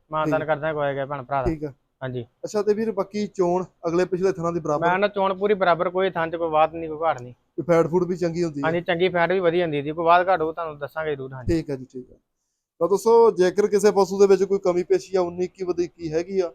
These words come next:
Speaker 2: ਜਾਂ ਹੋਵੇ, ਤੇ ਉਹ ਵਿੱਚੇ ਬਿਆਨ ਕੀਤੀ ਜਾਊਗੀ, ਠੀਕ ਆ ਜੀ। ਇਹ ਨਹੀਂ ਹੈਗਾ ਵੀ ਦੂਰੋਂ ਨੇੜੋਂ ਕਿਸੇ ਭਰਾ ਨੂੰ ਸੱਦ ਕੇ ਤੇ ਬਾਅਦ ਵਿੱਚ ਖਰਾਬ ਕੀਤਾ ਜਾਵੇ। ਆਹ ਤੁਸੀਂ ਵੇਖ ਸਕਦੇ ਜੇ ਬੇਨ ਬੂਨ ਕਾਫੀ ਜ਼ਿਆਦੀਆਂ, ਦੋ ਪਾਸੇ ਮਿਲਕ ਬੇਨ, ਮਿਲਕ ਨਾੜੀ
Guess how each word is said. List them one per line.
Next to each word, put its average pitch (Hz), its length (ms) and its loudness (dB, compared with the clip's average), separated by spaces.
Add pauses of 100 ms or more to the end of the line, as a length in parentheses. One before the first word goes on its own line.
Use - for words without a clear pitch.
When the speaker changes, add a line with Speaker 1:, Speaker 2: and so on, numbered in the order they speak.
(160)
Speaker 2:
ਜਾਂ 165 80 -2
ਹੋਵੇ, 151 300 -2 (480)
ਤੇ 202 60 4
ਉਹ 196 120 0 (100)
ਵਿੱਚੇ 220 300 4
ਬਿਆਨ 185 280 4
ਕੀਤੀ 190 280 -8
ਜਾਊਗੀ, 170 480 0
ਠੀਕ 165 120 -4
ਆ 185 40 0
ਜੀ। 190 140 0
ਇਹ 190 80 4
ਨਹੀਂ 185 100 -2
ਹੈਗਾ 180 180 2
ਵੀ 180 120 0
ਦੂਰੋਂ 165 240 -2
ਨੇੜੋਂ 175 220 -2
ਕਿਸੇ 165 200 -6
ਭਰਾ 170 240 -2
ਨੂੰ 151 100 -6
ਸੱਦ 147 260 -6
ਕੇ 151 180 -8 (360)
ਤੇ 156 60 -8
ਬਾਅਦ 180 240 4
ਵਿੱਚ 165 180 -6
ਖਰਾਬ 151 320 -2
ਕੀਤਾ 156 240 0
ਜਾਵੇ। 160 280 0 (440)
ਆਹ 196 180 4
ਤੁਸੀਂ 190 200 -4
ਵੇਖ 180 180 4
ਸਕਦੇ 180 300 2
ਜੇ 185 100 4
ਬੇਨ 160 240 2
ਬੂਨ 170 160 -6
ਕਾਫੀ 170 320 -4
ਜ਼ਿਆਦੀਆਂ, 170 280 -4
ਦੋ 165 180 -6
ਪਾਸੇ 170 260 -6
ਮਿਲਕ 160 280 -6
ਬੇਨ, 156 240 -6
ਮਿਲਕ 151 260 -8
ਨਾੜੀ 147 320 -6